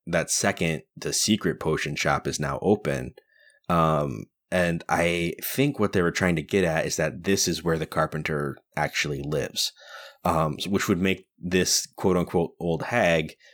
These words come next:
um, the actual carpenter's wife. Um, and the reason I think that is because the carpenter's son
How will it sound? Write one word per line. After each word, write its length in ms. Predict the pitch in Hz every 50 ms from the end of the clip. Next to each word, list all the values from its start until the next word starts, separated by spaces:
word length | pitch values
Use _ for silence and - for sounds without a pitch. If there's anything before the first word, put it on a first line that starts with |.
| - _ _ -
um, 320 | - 82 82 80 78 78 76
the 140 | 90 92 -
actual 420 | 87 87 85 - - - 92 82
carpenter's 560 | - - 82 78 - - 76 - 76 71 -
wife. 420 | - 78 71 - - - - - - _ _ _ _ _ _ _ _ _ _ _
Um, 280 | 95 87 82 80 82 80
and 100 | 90 98
the 60 | 98
reason 260 | 123 143 139 - 113
I 80 | 101 87
think 320 | - - 135 143 143 _
that 240 | - 87 82 82 73
is 100 | 80 -
because 760 | - 87 82 - - 85 82 80 78 78 - - - - - _ _ _ _ _ _ _ _ _
the 500 | - 85 - 92 90 87 87 85 85 82 -
carpenter's 640 | - - 101 98 - 92 82 - 82 78 - -
son 540 | - - 120 107 90 82 80 78 78 76 -